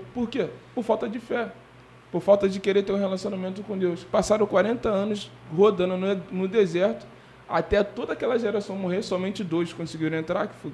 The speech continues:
que nós sabemos que foi Josué e Caleb, entendeu? Porque eles botaram a fé deles em exer-, em exercício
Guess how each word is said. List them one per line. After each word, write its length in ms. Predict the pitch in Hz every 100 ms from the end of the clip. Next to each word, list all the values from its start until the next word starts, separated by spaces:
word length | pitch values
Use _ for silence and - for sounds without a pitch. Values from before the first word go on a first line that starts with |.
| -
que 80 | -
nós 320 | 139 139 143 -
sabemos 420 | - 151 147 151 143
que 100 | 151
foi 180 | 147 143
Josué 300 | 147 151 156
e 40 |
Caleb, 380 | 175 202 208 226 - - - - 185
entendeu? 260 | 185 190
Porque 280 | 202 208 240
eles 420 | 208 185 233 240
botaram 400 | 180 185 185 220
a 40 | 208
fé 180 | 202
deles 320 | 190 196 208 202
em 100 | 202
exer-, 220 | 202 -
em 220 | - 175
exercício 640 | 190 196 220 226 220 226